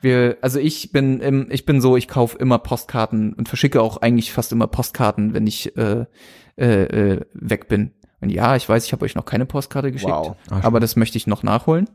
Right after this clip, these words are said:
Speaker 2: Mhm.
Speaker 1: Ähm, diesmal hab ich's allerdings wieder nicht gemacht.
Speaker 2: Hm, super.
Speaker 1: Aber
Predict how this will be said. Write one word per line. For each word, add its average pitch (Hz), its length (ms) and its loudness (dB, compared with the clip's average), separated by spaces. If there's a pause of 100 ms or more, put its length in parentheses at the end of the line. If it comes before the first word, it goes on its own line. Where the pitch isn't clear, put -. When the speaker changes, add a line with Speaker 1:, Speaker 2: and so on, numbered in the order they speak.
(120)
Speaker 2:
Mhm. 107 380 -10
Speaker 1:
Ähm, 117 380 -2 (600)
diesmal 120 240 -4
hab - 80 -8
ich's - 100 -14
allerdings 104 360 -6
wieder - 160 -8
nicht - 200 -18
gemacht. - 220 -20 (160)
Speaker 2:
Hm, 170 320 -8
super. - 160 -2
Speaker 1:
Aber 143 360 4